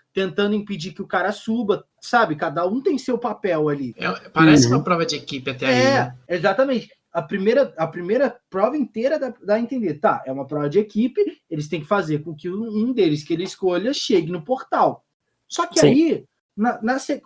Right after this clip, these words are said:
Speaker 1: eh, tem toda aquela coisa que o Kun sabota a própria equipe, porque ele, os amigos dele que tão nessa equipe já passaram, e ele quer que os que tão na outra
Speaker 2: Na
Speaker 1: equipe
Speaker 2: outra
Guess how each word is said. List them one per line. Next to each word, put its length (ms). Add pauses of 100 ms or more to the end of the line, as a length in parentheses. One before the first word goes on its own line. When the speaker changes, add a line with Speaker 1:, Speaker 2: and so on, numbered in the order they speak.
(120)
Speaker 1:
eh, 440
tem 200
toda 220
aquela 240
coisa 360
que 120
o 60
Kun 200
sabota 540
a 20
própria 320
equipe, 320
porque 320
ele, 480 (240)
os 160
amigos 380
dele 260
que 160
tão 240
nessa 240
equipe 300
já 160
passaram, 760 (440)
e 140
ele 180
quer 180
que 140 (160)
os 120
que 120
tão 180
na 80
outra 260
Speaker 2:
Na 80
Speaker 1:
equipe 140
Speaker 2:
outra 220